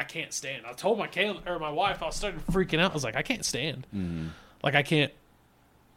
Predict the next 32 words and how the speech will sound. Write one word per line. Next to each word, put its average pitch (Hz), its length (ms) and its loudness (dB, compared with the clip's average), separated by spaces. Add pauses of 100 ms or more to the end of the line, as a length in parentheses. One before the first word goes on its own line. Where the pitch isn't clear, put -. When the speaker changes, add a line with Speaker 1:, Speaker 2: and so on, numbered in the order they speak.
(160)
Speaker 1:
I - 40 4
can't - 240 2
force 175 440 4
myself 160 460 4
to 147 100 0
do 139 200 0
that. 110 220 -6 (440)
So 160 240 4
have 180 160 8
you 226 80 10
ever, 269 220 10
you've 233 220 10
been 202 160 12
in 143 120 2
pain 165 340 2
before 143 440 4
where 127 400 4 (180)
you've 156 140 0
had 170 100 6
to 156 80 0
just, 147 200 0
like, 127 200 -2
push - 240 2
past 147 240 6
the 139 80 2
pain 151 240 4
and 139 80 2
just 127 180 -2
do 117 140 -2
shit, - 260 -4
right? 143 360 2
Speaker 2:
Yeah. 78 280 -2